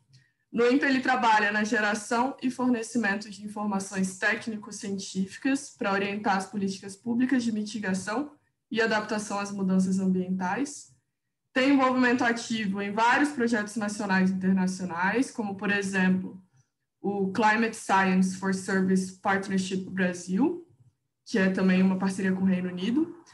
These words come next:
Foi consultor do M C T I, Banco Mundial, pnud, cepa, onu,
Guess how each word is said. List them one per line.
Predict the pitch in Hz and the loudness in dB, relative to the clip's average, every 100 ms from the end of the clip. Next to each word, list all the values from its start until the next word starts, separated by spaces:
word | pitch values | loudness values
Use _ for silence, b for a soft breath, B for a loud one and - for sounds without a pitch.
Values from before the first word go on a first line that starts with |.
| B B _ | B B _
Foi | - 240 | 2 2
consultor | - 269 254 233 233 208 214 | 4 2 2 0 0 2 2
do | 247 | 2
M | 240 233 | 4 2
C | 233 | 0
T | 196 220 | 0 0
I, | 247 277 | 2 2
Banco | 233 220 226 | 2 -2 -6
Mundial, | 208 190 185 190 208 214 | -4 -2 2 4 4 2
pnud, | - 190 185 190 202 196 214 - - _ _ _ _ _ _ 240 | -2 0 0 -2 -6 -8 -10 -14 -20 _ _ _ _ _ _ -12
cepa, | - 196 185 185 | -4 -2 0 0
onu, | 180 180 202 247 - | 0 0 2 2 0